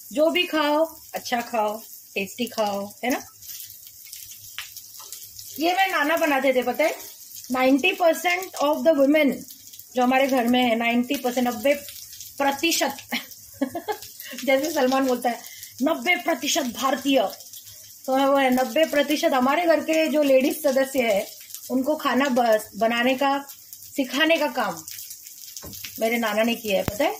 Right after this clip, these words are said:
और मैं मेरे नाना से ही सीखी हूँ खाना पकाना, cutting करना। तो देखिए, सिर्फ only women cannot cook, even gents। कितने अपने India में ही कितने gents शेफ है,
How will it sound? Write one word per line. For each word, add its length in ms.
और 100
मैं 300
मेरे 220
नाना 320
से 140
ही 160
सीखी 360
हूँ 220
खाना 340
पकाना, 380
cutting 380
करना। 340
तो 80
देखिए, 420
सिर्फ 200
only 400
women 380
cannot 320
cook, 340
even 280
gents। 300
कितने 300
अपने 260
India 280
में 140
ही 100
कितने 360
gents 440
शेफ 400
है, 200